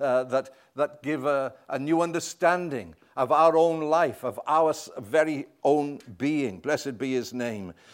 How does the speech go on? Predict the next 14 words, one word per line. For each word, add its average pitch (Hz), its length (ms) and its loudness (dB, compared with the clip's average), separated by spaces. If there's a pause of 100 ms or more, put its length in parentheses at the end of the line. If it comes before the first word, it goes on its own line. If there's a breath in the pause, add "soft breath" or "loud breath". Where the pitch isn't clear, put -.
So 160 720 6 (200 loud breath)
we're 147 160 0
no 151 160 4
longer 156 720 4 (240 soft breath)
caught 170 460 0
up 170 260 0
in 151 140 -4
that 147 180 0
world 151 480 2
of 143 140 -2
the 147 60 -2
negative. 139 600 -6
"I 120 160 0
can't." 123 560 -8